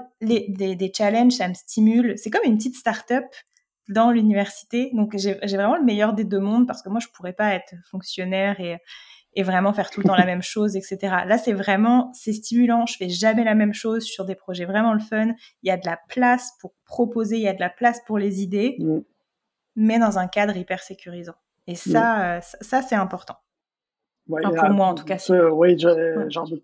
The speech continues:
Speaker 2: j'en doute absolument pas.
Speaker 1: <laughs>
Speaker 2: Donc, de jour, tu, euh, travailles avec l'Académie de transformation numérique
Speaker 1: Oui.
Speaker 2: et disons, de, de soir et de week-end, tu fais ton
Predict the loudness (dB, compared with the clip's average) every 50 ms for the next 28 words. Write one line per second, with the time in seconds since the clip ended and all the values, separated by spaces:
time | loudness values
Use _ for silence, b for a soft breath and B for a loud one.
0 | _ _ -12 -10 -8 -8 -8 -8 -8 -8 -10 -10 -8 -8 -8 -6 -6 -8 -10 -6
1 | -6 -6 -4 0 2 0 0 2 2 2 4 6 4 4 4 2 -2 -10 _ _
2 | _ _ _ _ _ _ _ -8 -2 -2 0 0 2 0 0 0 -2 -4 -10 _
3 | -18 -16 -12 -8 -8 -6 -6 -6 -8 -10 -10 -12 -12 -12 -10 -10 -8 -8 -6 -8
4 | -8 -10 -12 -12 -12 -14 -14 -12 -8 -6 -4 -4 -4 -4 -4 -6 -4 -4 -6 -8
5 | -6 -6 -6 -6 -4 -4 -6 -4 -2 -2 -2 -2 -2 -4 -4 -4 -2 -2 0 0
6 | 0 0 0 -2 -6 -10 b b b b _ _ -20 -16 -12 -6 0 2 4 6
7 | 6 6 6 6 6 4 4 2 0 0 -2 -4 -4 -2 0 2 4 4 4 4
8 | 0 -2 -6 -6 -6 -6 -6 -8 -6 -4 -2 -2 0 -2 -4 -6 -8 -12 -16 _
9 | _ _ _ _ _ -16 -14 -12 -4 -2 -2 -2 -2 -4 -10 _ _ _ _ _
10 | _ -10 -8 -6 -6 -6 -8